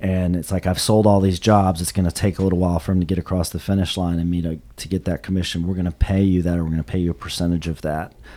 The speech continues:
um, either in a lump sum or as the money comes in." Uh, phantom stock buyback is another one. So let's say that you've,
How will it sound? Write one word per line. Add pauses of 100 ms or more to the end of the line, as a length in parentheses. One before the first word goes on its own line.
(260)
um, (340)
either
in
a
lump
sum
or
as
the
money
comes
in." (680)
Uh,
phantom
stock
buyback
is
another
one.
So
let's
say
that (360)
you've,